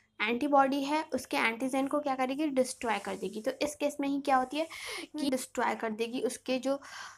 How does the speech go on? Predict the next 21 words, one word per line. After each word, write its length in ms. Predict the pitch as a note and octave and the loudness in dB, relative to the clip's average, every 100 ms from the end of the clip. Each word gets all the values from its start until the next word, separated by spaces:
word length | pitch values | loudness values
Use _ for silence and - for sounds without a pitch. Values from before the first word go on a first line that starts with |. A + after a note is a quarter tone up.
| _ G3 | _ 4
ब्लड 300 | A#3 B3 B3+ | 10 10 8
सेल 260 | - A#3+ | 4 4
हैं 280 | A#3 B3+ D#4+ - B3 | 4 0 -2 -4 -8
उसको, 360 | - - C#4 | -8 -8 -6
उसके 360 | C4+ B3+ - C4+ | -2 -4 0 0
एंटीजन 500 | A3+ A#3 A#3+ A#3 A#3 | 0 0 0 0 -2
को 300 | - F#4+ - - _ - | -2 -4 -6 -20 _ 2
मेरी 180 | A#3+ C4 | 6 6
एंटीबॉडी 680 | A3+ A3 A#3 G#3+ A3 E4+ E4 | 4 0 -2 -2 0 -2 -2
डिस्ट्रॉय 440 | A3 - - G#3 | -6 -4 -2 0
कर 160 | G3 F#3+ | 0 -4
देगी। 300 | G3 F#3+ G3+ | -6 -10 -6
तो 160 | - C4+ | -4 0
कभी 340 | A#3 G#3+ B3 | 0 2 0
भी 220 | A#3+ D4 | 0 -2
सेम 520 | D#4 - A#3+ A#3 B3 | -4 -4 -2 0 0
ब्लड 300 | A3+ G#3+ G#3+ | 0 0 0
ग्रुप 220 | G#3+ G#3+ G#3 | -2 -4 0
वाले 260 | G#3 G3 G#3 | 0 0 -2
को 160 | G#3+ | -4
ही, 220 | G#3+ D4 | -2 -6